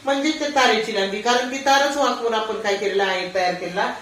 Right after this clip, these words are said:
आहे, म्हणजे त्या तारेची लांबी झाली एकशे पन्नास सेंटीमीटर. चला, दहा पॉइंट एक मधलं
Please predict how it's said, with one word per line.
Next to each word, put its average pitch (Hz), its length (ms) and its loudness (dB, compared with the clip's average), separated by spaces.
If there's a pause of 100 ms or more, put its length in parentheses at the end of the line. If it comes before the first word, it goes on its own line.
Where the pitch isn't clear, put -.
(120)
आहे, 175 460 -4
म्हणजे 196 240 -2
त्या 240 100 4
तारेची 202 520 0
लांबी 180 280 -2
झाली 165 380 -4
एकशे 156 180 -8
पन्नास 165 560 -4
सेंटीमीटर. 156 960 -6
चला, 214 200 -6
दहा 233 240 2
पॉइंट 240 380 -2
एक 233 200 0
मधलं 220 540 -4